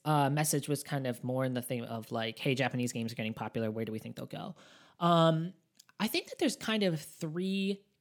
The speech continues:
camps that Japanese exports or companies that are, I guess, importing Japanese games could kind of go from here. Uh, the first camp are companies that are just going to take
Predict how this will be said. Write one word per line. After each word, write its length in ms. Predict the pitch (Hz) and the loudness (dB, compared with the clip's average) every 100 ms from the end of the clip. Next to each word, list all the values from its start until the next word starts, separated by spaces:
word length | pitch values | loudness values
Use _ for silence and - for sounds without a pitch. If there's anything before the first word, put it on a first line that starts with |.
| _ - | _ -8
camps 560 | - 147 104 - - - _ _ _ _ _ _ _ | 0 0 0 -4 -4 -8 _ _ _ _ _ _ _
that 540 | 131 135 135 131 135 - _ _ _ _ - | -2 2 4 2 0 -6 _ _ _ _ 0
Japanese 420 | 180 175 190 165 - | 2 4 2 0 0
exports 540 | 151 - 165 156 - - | -2 4 6 6 0 2
or 220 | 139 135 | 4 4
companies 460 | - 170 165 147 | 4 4 6 4
that 160 | - 135 | 2 2
are, 60 | 127 | 2
I 40 | |
guess, 200 | 123 - - | 0 -2 2
importing 580 | 220 190 165 139 131 135 _ _ - | 2 4 2 4 0 -4 _ _ -2
Japanese 520 | 165 143 151 139 131 | 0 0 0 -2 -2
games 300 | 131 120 120 | -4 -4 -4
could 200 | - 131 | -4 -6
kind 240 | - 123 123 | -6 -10 -10
of 120 | - | -8
go 180 | 120 117 | -8 -8
from 200 | - 123 | -10 -16
here. 280 | - - 165 - - - | -16 -16 -18 -20 -20 -8
Uh, 240 | - 139 139 | 2 4 4
the 120 | 165 | 2
first 260 | 311 302 - | 0 0 2
camp 300 | 214 190 - _ - | 2 0 -4 _ 0
are 640 | 165 151 147 147 143 139 - _ _ _ _ _ | 4 6 8 8 8 4 -2 _ _ _ _ _
companies 560 | - 185 196 185 180 - | 0 4 6 6 4 4
that 160 | 156 | 6
are 60 | 151 | 6
just 200 | 185 170 | 4 4
going 180 | 202 165 | 4 2
to 80 | 160 | 0
take 520 | - - 233 233 | -4 0 -2 -2